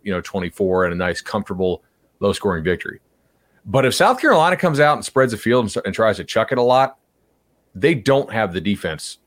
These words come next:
to hold Georgia. Like, Georgia will drop a fifty spot on them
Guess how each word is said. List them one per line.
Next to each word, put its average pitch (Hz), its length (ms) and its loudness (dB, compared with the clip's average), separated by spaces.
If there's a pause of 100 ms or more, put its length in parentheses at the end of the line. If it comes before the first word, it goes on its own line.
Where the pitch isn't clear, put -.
to 101 120 -6
hold 87 240 -4
Georgia. 80 300 -4 (160)
Like, 87 120 -4
Georgia 120 340 2
will 104 140 0
drop 95 300 2
a 87 80 -4
fifty - 340 -4
spot 78 400 -4
on 90 220 -4
them - 180 -12